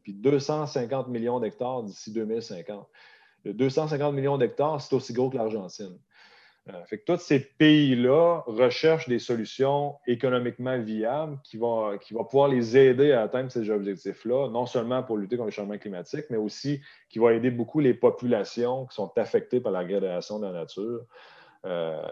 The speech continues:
vu que ces terres-là ne produisent plus de biens, mais souvent ça cause beaucoup de pauvreté puis de, de pertes économiques énormes.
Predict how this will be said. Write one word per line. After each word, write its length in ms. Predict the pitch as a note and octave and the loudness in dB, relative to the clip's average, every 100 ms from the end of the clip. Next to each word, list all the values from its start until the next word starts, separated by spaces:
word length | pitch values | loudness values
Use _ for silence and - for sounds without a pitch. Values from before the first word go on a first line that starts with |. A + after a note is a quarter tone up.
| D#2 | -8
vu 280 | F#2 G#2+ B2 | -6 -2 2
que 360 | A#2 G#2+ F#2+ E2+ | 6 4 4 -2
ces 240 | - A2 | -4 -2
terres-là 460 | A2 G2+ G#2 A#2 A#2 | 0 2 6 6 6
ne 100 | G2+ | 2
produisent 360 | G#2+ G2+ G2 | 0 -2 -6
plus 140 | - A#2 | -8 0
de 120 | G#2+ | 0
biens, 320 | G2 A2 C3 | 0 -2 -2
mais 120 | A2 | -4
souvent 280 | - G2+ A2 | -8 -6 -6
ça 160 | G#2+ F2 | -6 -6
cause 220 | A2 G2 | -6 -8
beaucoup 220 | F#2+ A#2+ | -8 -10
de 60 | G#2+ | -4
pauvreté 680 | A2+ G#2+ G2 F#2 - A2+ A#2+ | 0 0 0 -4 -2 -2 -2
puis 140 | G2 | -6
de, 180 | F2+ E2 | -6 -6
de 100 | E2 | -8
pertes 280 | - A2 - | -4 -4 -2
économiques 640 | G2 G2+ F2+ F2+ G#2+ F#2+ F2+ F2+ | -6 -6 -8 -8 -8 -8 -10 -10
énormes. 500 | F#2 F2 F#2 B2+ B2 | -12 -10 -8 -8 -12